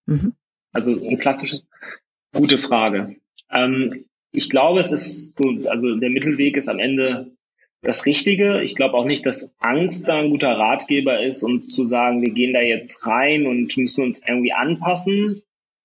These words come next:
Speaker 2: Wir versuchen schon sehr viel von dem zu bewahren, gerade diesen Mut zu neuen Kanälen.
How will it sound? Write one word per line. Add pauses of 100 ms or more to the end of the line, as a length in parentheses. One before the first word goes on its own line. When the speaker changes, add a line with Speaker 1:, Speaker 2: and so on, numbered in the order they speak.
(360)
Speaker 2:
Wir
versuchen
schon
sehr
viel
von
dem
zu
bewahren,
gerade
diesen
Mut
zu
neuen
Kanälen.